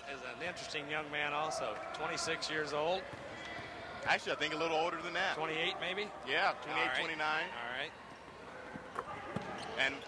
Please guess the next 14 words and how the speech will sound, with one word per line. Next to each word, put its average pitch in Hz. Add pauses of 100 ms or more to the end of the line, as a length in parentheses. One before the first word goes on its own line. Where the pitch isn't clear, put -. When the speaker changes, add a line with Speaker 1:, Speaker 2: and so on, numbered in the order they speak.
Speaker 2:
a 143 (300)
good 175 (100)
ball 160 (100)
player. 104 (1700)
Speaker 1:
So 226
with 190
fifty-five 220
seconds, 160
we 170
have 165
a -
seventy-eight -
sixty-five 175
game. 175